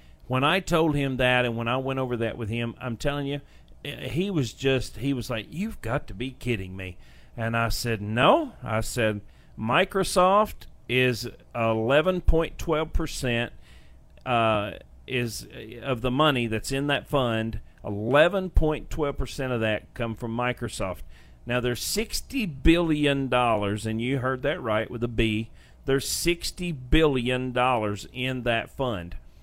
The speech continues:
So eleven point twelve percent of that was don-, uh,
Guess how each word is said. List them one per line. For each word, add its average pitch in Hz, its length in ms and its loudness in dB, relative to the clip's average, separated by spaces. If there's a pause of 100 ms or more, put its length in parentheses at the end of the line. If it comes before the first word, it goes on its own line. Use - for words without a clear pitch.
(320)
So 147 420 4 (300)
eleven 156 560 4
point - 400 4
twelve 156 300 0
percent 160 360 -2
of 131 100 2
that 104 300 2
was 120 200 -4
don-, 131 380 0
uh, 110 380 -2